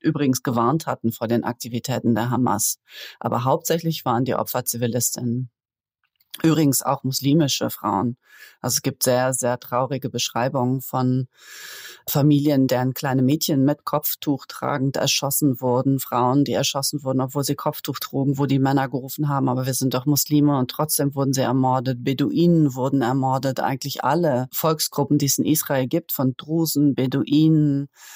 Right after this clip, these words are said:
verschiedene christliche Minderheiten, alle sind betroffen. Es waren so viele Opfer, dass eigentlich alle in Israel betroffen sind,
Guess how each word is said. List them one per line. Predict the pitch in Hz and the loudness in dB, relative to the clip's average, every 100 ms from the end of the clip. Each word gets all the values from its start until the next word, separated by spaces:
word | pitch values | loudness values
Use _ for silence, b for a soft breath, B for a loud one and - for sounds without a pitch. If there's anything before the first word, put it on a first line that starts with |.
| B B B B | B B B B
verschiedene | - 151 - 156 156 | -4 -2 0 0 0
christliche | - 180 - 160 156 151 | 2 0 0 -2 0 2
Minderheiten, | 147 143 143 147 143 139 131 | 4 4 2 0 -2 0 -2
alle | - 139 131 | 0 0 -2
sind | 123 117 | -2 -6
betroffen. | 120 - 120 - | -10 -6 -6 -2
Es | 120 - | -4 0
waren | 127 135 | 0 2
so | 156 160 | 2 0
viele | - 151 139 | -2 -2 0
Opfer, | 147 - 131 131 | -2 -2 -2 -2
dass | 135 131 | 0 -2
eigentlich | - 135 131 - | -2 -4 -4 -4
alle | - 139 131 | -2 0 2
in | 110 | 2
Israel | 123 - 113 135 | 0 -2 -2 -2
betroffen | 135 - 123 - 120 | -6 -6 -6 -2 -4
sind, | 120 | -4